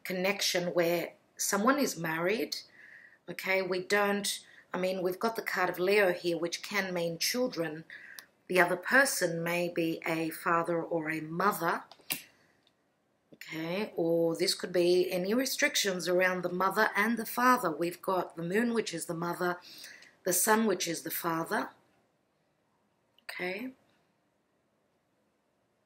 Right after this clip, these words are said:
Okay, and here we've got, of course, the Wheel of Fortune, which is Jupiter. Jupiter brings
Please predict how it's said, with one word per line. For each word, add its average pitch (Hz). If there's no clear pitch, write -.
Okay, 180
and 175
here 190
we've 180
got, 180
of -
course, 185
the -
Wheel 170
of 165
Fortune, 175
which 170
is 170
Jupiter. 190
Jupiter 196
brings 190